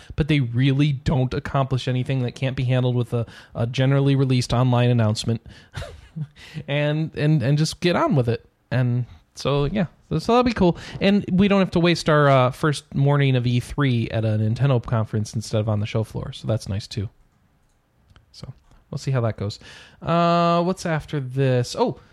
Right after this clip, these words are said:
Blizzard is gonna change up P V P in the new WoW expansion. I don't know the details. I just wanna put, put it out there. If you are a big P V P er in, in, in WoW, you should go read, uh, the latest updates on the World of Warcraft page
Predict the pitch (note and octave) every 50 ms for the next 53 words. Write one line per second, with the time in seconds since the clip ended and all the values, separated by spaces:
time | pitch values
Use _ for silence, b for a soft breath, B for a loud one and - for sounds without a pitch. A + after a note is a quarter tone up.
0 | b b _ - F3+ A3+ A3+ C4 C4 C4 B3+ A3+ A3+ F#3 - A3 G#3+ G3+ - -
1 | - G#3+ A3+ B3 B3 A3 A#3+ A3+ - - A3+ A#3 A3+ A3+ A3+ - - A#3 A3+ A#3
2 | B3 A#3+ G3 F3 D#3+ D#3+ E3 F3+ F#3+ G3 F#3+ E3+ D#3 D3+ D#3+ E3 D#3+ D#3+ - -
3 | - - D3+ D3+ D3+ - - G#3+ A#3+ A3 - - D#3 F3 F#3+ F#3+ F#3 F#3 F#3 F3
4 | E3 D#3 F3+ F#3+ - - A3+ A#3 A3+ F#3+ F#3 - F3+ F3 F3+ - - F3+ E3+ E3
5 | - - F#3+ D#3 - - - - F3+ E3+ E3 D#3+ D#3+ - E3+ D#3 C3+ - - E3+
6 | G3 G#3 G3+ F3+ C#3+ C#3+ F3+ F3+ D#3+ C#3+ - - F#3 E3+ F3 E3 - F3 E3+ E3+
7 | F3 E3+ E3 D#3+ - - - D3+ D3+ D3 D3 D3 C#3+ C3+ C3 C3+ _ - _ _
8 | _ _ - D3+ C#3 C3+ C3 C3 C3 C3+ D3 D#3 E3+ E3 B B B B B D#3+
9 | D#3 - E3+ D3 E3 E3 D#3+ D#3+ D3+ C#3 C3 C3+ D3+ D#3+ D#3+ D#3 D3 C#3 - -
10 | C3 B2+ B2 A#2+ B2 B2 B2+ C#3 C#3+ C#3 C3+ - C#3+ C#3 - - C#3 C3+ C3+ -
11 | C3 B2 B2 A#2+ A#2+ B2 B2 B2 A#2 A#2+ A#2+ A#2+ - B2+ A#2 - - B2+ A#2 A#2
12 | A#2+ A#2+ -